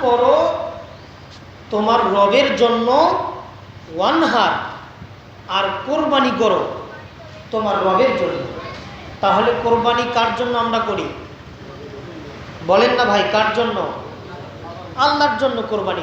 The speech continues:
করি না আমাদের নিজের জন্য করি? না, আমাদের জন্য আমরা কোরবানি করি না। আমরা কোরবানি করি কার নামে? আল্লাহর নামে আমরা কোরবানি করি।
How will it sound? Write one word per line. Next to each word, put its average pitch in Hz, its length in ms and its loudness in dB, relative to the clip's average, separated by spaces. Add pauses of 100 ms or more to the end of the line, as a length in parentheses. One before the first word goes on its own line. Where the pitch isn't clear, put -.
করি 147 160 -6 (1300)
না 208 80 4
আমাদের 240 340 4
নিজের 240 320 -2
জন্য 254 240 0
করি? 196 300 -4 (840)
না, 170 200 -2 (1400)
আমাদের 202 400 2
জন্য 233 220 0
আমরা 214 180 0
কোরবানি 196 460 -2 (100)
করি 175 220 -4
না। 160 120 -6 (1400)
আমরা 190 220 0
কোরবানি 220 540 0 (100)
করি 233 400 -2
কার 214 240 2
নামে? 226 260 -4 (960)
আল্লাহর 277 380 2
নামে 226 260 0
আমরা 208 200 -2
কোরবানি 180 520 -2
করি। 147 320 -8